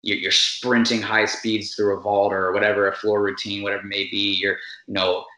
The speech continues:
handstands and handstand walks and the flips and the bars, and the, you're just challenging every little aspect of the body. And you're, like, you're, like Tom said, you're doing that at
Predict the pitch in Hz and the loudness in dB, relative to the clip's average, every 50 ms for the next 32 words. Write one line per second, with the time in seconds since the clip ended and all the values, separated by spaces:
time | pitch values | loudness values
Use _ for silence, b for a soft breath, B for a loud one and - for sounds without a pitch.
0 | _ - 135 127 120 120 120 - - - 120 110 110 107 107 104 104 101 95 98 | _ 0 2 2 4 2 2 0 0 2 2 2 2 2 0 0 -2 -4 -6 -6
1 | 101 101 98 98 95 92 117 120 120 117 - 117 113 110 107 104 113 117 117 113 | -8 -6 -6 -8 -8 -4 -2 0 0 0 -2 -2 -2 -2 -2 0 2 4 4 4
2 | 110 - - - - - 110 107 104 104 98 101 - - - - 131 127 117 117 | 4 2 0 -4 -6 -4 -4 -6 -6 -6 -6 -6 -8 -8 -4 0 2 2 2 2
3 | - - - 113 107 101 101 117 123 123 120 117 117 107 101 104 104 - 120 123 | -2 -6 -6 -4 -6 -4 -2 0 2 4 4 4 4 4 2 0 -4 -2 0 0
4 | 123 120 143 156 165 196 185 - - - 135 147 156 151 131 113 - - _ - | 2 4 4 4 4 4 4 2 2 2 0 0 0 0 -2 -2 -4 -6 _ -2
5 | 139 135 131 131 123 120 110 95 95 104 107 107 - 101 92 - 95 92 85 95 | 0 2 4 4 4 4 2 2 0 0 0 0 -2 -4 -6 -6 -8 -6 -2 2
6 | 98 110 110 92 90 87 92 101 101 101 92 87 101 95 - - 98 95 - 95 | 2 4 4 2 2 0 0 0 0 -2 0 0 -2 -2 -2 -4 -8 -6 -6 -6
7 | 90 - - 98 92 - - 107 95 95 87 101 110 113 113 104 95 | -6 -4 -4 -6 -6 -4 -4 -4 -4 -2 -2 -2 0 0 0 0 -2